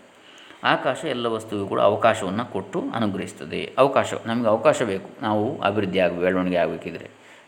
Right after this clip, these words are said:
ಆ ಅವಕಾಶಗಳು, ಅಪಾರ್ಚುನಿಟೀಸ್, ಹ್ಮ್, ಅದನ್ನು ಕೊಡುವಂಥದ್ದು ಆಕಾಶ.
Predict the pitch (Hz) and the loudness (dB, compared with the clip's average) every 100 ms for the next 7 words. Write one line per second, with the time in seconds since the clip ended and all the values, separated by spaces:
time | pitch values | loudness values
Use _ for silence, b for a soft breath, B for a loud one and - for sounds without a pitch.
0 | - 90 87 - 135 - 90 92 - 123 | 0 2 2 4 2 2 2 2 6 4
1 | - 85 80 - - - _ 104 127 151 | 4 -6 -8 -12 -16 -18 _ -8 -6 -8
2 | 180 - - - - 107 120 123 113 107 | -14 -20 -20 -20 -10 -4 -2 -2 -4 -4
3 | 95 - 101 147 165 110 - 110 98 98 | -4 -4 -6 -4 -4 -6 -6 -2 -2 0
4 | 85 - | -4 -4